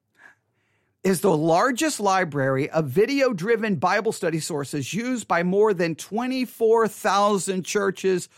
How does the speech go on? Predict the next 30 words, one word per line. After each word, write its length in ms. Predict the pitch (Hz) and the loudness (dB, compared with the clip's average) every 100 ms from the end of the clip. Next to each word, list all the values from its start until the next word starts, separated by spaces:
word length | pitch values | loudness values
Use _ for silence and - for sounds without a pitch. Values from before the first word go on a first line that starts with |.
| _ - | _ -14
schools, 760 | - - 233 202 170 165 143 _ - | -10 0 4 4 4 0 -4 _ -4
and 160 | 175 | 0
organizations." 1300 | 185 185 165 156 135 147 139 - - - - _ - _ _ _ _ _ _ - | 2 0 2 0 0 0 0 -4 -12 -18 -20 _ -20 _ _ _ _ _ _ -4
Now, 240 | 175 - _ _ _ _ _ _ - | -2 -2 _ _ _ _ _ _ -2
I 120 | 240 | 0
didn't 160 | 320 | 2
care 120 | 233 294 | 2 2
about 160 | 262 | 2
the 80 | 214 | 0
schools 380 | - 247 233 190 | 0 2 4 4
and 100 | 190 | 2
organizations. 840 | 196 170 151 127 226 220 110 104 - | 2 2 0 2 2 0 -2 -6 -6
I 60 | |
cared 240 | 165 247 - | -2 0 2
about 180 | 180 | 0
the 80 | - | -4
church. 720 | 143 269 - - _ - - _ | -6 -4 -4 -8 _ -20 -20 _
So, 260 | - 143 - | -10 -10 -10
so 140 | - 135 | -16 -10
wait 180 | 135 120 | -8 -10
a 40 | |
minute. 260 | 95 - _ _ _ _ _ _ | -14 -20 _ _ _ _ _ _
So 160 | - 175 | -2 -2
a 40 | |
church 800 | 165 - 320 - - - - - | 0 0 0 -2 -8 -18 -20 -14
<laughs> 1400 | 123 - _ _ _ _ _ _ _ _ _ _ _ _ | -14 -14 _ _ _ _ _ _ _ _ _ _ _ _
is 220 | 220 208 147 | 0 0 0
utilizing 840 | 285 302 208 190 160 160 127 107 _ _ _ - | 2 4 4 2 0 -2 -4 -6 _ _ _ -4
a 100 | 175 | 0
library 880 | 165 196 269 277 180 123 95 - - | 2 2 2 0 -4 -4 -6 -18 -20